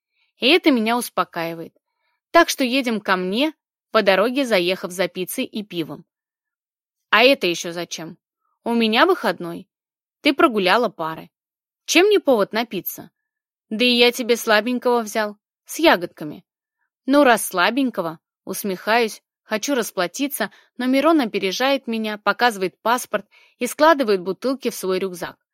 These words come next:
Сказать, что меня это возмущает, ничего не сказать. «Ты платил за кино». «Я точно не буду пить пиво, которое оплачивает Алекс. И ни слова». Стреляет он взглядом,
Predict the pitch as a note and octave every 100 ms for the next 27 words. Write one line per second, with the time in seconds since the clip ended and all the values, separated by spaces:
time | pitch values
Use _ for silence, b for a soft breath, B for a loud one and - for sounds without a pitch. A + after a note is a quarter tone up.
0 | _ _ _ _ _ - - A#3 C#4 E4+
1 | - C4+ C4 C#4+ C#4+ C#4 C4 B3 B3+ -
2 | E4+ B3+ - G#3 A3 C4 C#4+ A#3 E3+ -
3 | E3 E3 - _ _ _ _ _ _ _
4 | _ B3+ A3 B3 B3 C#4 C#4 D4 C#4+ E4
5 | D4 F3 - _ _ _ _ _ _ _
6 | - A#3 C4 E4+ D4 A3+ G3+ G3 G#3 G3+
7 | F#3+ F#3+ - C4 D4+ F#3+ F#3+ F3+ F#3 F#3
8 | A3+ B3+ - F#3 F3+ - F3+ D#3 - -
9 | _ _ _ - A3+ A#3 C#4 - F3+ E3+
10 | F#3 _ _ _ _ - A3 G#3 F#3+ F3+
11 | F3 F3 F3+ G#3 B3 F#3+